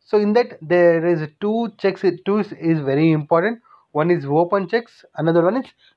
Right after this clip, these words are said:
crossing check, crossing checks. Right.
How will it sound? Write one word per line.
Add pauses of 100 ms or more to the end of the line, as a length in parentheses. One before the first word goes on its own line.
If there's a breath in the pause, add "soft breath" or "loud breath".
(120)
crossing
check, (420)
crossing (220)
checks. (1300)
Right.